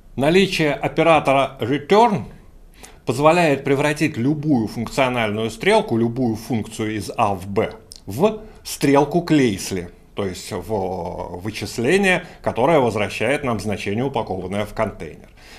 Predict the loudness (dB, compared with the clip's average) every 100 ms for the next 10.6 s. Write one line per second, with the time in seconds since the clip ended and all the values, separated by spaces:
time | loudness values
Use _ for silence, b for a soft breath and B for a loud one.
0 | B -2 0 2 6 6 6 4 2 2
1 | 0 0 -2 -6 -8 -12 -20 -20 -18 -16
2 | -8 -8 -8 -14 -20 B B 4 8 8
3 | 8 6 8 8 8 6 6 4 2 0
4 | -2 -2 -2 0 0 0 -4 -2 0 0
5 | -4 -10 -8 -4 -4 -4 -6 -6 -8 -10
6 | -8 -10 -8 -10 -8 -8 -10 -10 -8 -2
7 | 2 2 4 4 4 2 0 0 0 0
8 | -2 -6 -8 -10 -12 -8 -2 0 2 0
9 | -2 -4 0 0 0 -2 -2 -6 -8 -6
10 | -2 0 0 -2 -10